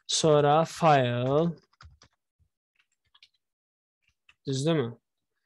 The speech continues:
Sonra qarşıda, bax, buradakına. Bax, burada,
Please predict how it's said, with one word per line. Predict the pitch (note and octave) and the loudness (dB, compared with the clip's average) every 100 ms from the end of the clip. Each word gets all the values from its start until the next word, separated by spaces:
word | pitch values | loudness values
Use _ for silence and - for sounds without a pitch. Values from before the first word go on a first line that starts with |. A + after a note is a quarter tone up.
| _ - _ | _ -20 _
Sonra | - - E3 D#3+ D#3 D3 D3+ E3 | -12 -4 0 4 4 4 2 0
qarşıda, | - D3+ D3+ - D#3+ D#3+ E3 | 0 0 0 -6 0 0 2
bax, | D#3 D#3 | 0 -2
buradakına. | D3+ C#3+ C#3+ C3+ C#3 B2+ A#2+ _ _ _ _ _ _ | -4 -6 -8 -8 -8 -8 -8 _ _ _ _ _ _
Bax, | C#3 D3+ | 0 2
burada, | D#3+ D#3+ D3+ C#3+ C#3+ D#3+ E3 | 2 2 4 4 4 2 -2